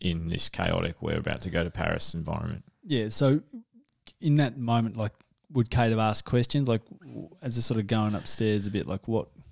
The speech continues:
Speaker 2: what could have
Speaker 1: So
Speaker 2: been
Speaker 1: I think
Speaker 2: done?
Speaker 1: it's fine to go upstairs. The bit where I don't like is that she's kind of like, "Yep,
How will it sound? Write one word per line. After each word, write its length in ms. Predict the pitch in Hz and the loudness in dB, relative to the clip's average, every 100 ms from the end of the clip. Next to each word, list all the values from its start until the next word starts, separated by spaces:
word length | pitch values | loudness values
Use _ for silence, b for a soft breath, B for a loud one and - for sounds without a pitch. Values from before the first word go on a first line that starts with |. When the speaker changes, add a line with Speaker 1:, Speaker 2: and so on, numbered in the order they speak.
| - | -10
Speaker 2:
what 120 | 127 | -4
could 140 | - 113 | 2 4
have 40 | |
Speaker 1:
So 100 | 135 | 6
Speaker 2:
been 100 | 139 | 8
Speaker 1:
I 20 | |
think 120 | 113 98 | 6 4
Speaker 2:
done? 40 | |
Speaker 1:
it's 80 | - | 0
fine 320 | - 107 123 | 2 4 6
to 60 | 143 | 6
go 180 | 131 101 | 6 6
upstairs. 640 | - - 95 101 95 87 | 4 2 6 8 8 6
The 100 | 95 | 2
bit 180 | 95 - | 2 2
where 220 | 107 101 | 6 6
I 100 | 92 | 6
don't 300 | 87 90 90 | 6 2 4
like 360 | 92 87 87 87 | 4 4 2 0
is 180 | 80 85 | -2 -2
that 140 | - | -2
she's 220 | - 87 | -2 -2
kind 240 | - 92 90 | 2 2 4
of 80 | 85 | 4
like, 300 | 85 - 101 | 2 0 4
"Yep, 260 | 104 - | 4 4